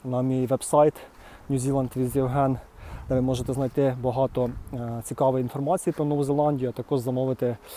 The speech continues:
е, консультацію по переїзду до Нової Зеландії. Друзі, е, також, е, будь ласка, хто був в Новій Зеландії, в Канаді, поставте, е, коментар,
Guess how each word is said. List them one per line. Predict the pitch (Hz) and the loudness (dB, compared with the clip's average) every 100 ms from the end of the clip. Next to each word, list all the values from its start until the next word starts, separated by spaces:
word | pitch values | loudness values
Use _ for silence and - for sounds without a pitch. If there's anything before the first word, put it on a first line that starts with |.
| - - - | -16 -14 -4
е, | 123 123 | -2 -2
консультацію | 139 123 135 - 139 - 127 117 113 | -2 -2 -2 4 4 4 -6 -6 -6
по | 123 | -6
переїзду | - 131 139 117 | -2 2 2 0
до | 113 | -2
Нової | 117 110 113 | -2 -2 -2
Зеландії. | 120 120 120 117 117 107 - - - - - - - - - - | -2 0 0 0 -2 -6 -12 -18 -18 -18 -16 -14 -14 -12 -12 -2
Друзі, | 131 127 127 117 - - - | 0 0 -2 -6 -12 -12 2
е, | 139 247 | 4 4
також, | - 233 - - | 4 4 4 4
е, | 156 147 139 135 | 6 8 8 6
будь | 135 | 6
ласка, | 151 143 143 | 4 4 0
хто | - 160 | 2 4
був | 151 151 131 | 4 4 2
в | |
Новій | 143 | 0
Зеландії, | 143 160 175 151 135 | 4 4 4 4 2
в | |
Канаді, | 143 143 160 139 131 | 2 4 4 4 2
поставте, | 147 - 151 147 - 135 127 123 - - - - - | 0 0 6 6 6 4 4 2 -6 -18 -18 -18 -4
е, | 123 | -2
коментар, | 127 147 143 139 156 170 | 2 2 4 6 6 6